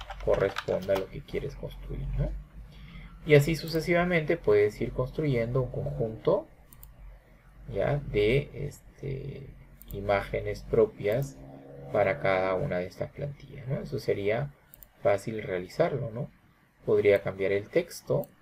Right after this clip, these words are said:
por otro, por ejemplo, ¿ya? O si no deseo, simplemente lo selecciono y lo elimino, ¿ya? Entonces va a depender de lo que yo en este caso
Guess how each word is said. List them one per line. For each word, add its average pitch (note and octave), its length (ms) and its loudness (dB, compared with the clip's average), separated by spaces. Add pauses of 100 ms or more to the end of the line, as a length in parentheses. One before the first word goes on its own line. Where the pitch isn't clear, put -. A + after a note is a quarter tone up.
por F#2 220 0
otro, F2+ 320 0
por F#2+ 220 -6
ejemplo, - 520 -8 (1400)
¿ya? - 200 -6 (520)
O D#3 220 6
si - 140 -8
no G#2+ 140 2
deseo, D3 460 2
simplemente G2+ 640 -6
lo G#2+ 300 2
selecciono A#2+ 560 -4
y B2+ 80 -4
lo A#2 100 -2
elimino, - 480 -10 (1120)
¿ya? C#3+ 140 2
Entonces G#2+ 460 -2 (520)
va A2+ 60 8
a G#2+ 60 10
depender A#2 640 6
de A2 140 2
lo G2+ 160 0
que G2 140 -6
yo G#2 180 2
en G2+ 120 -2
este G#2+ 240 -6
caso B2 600 -4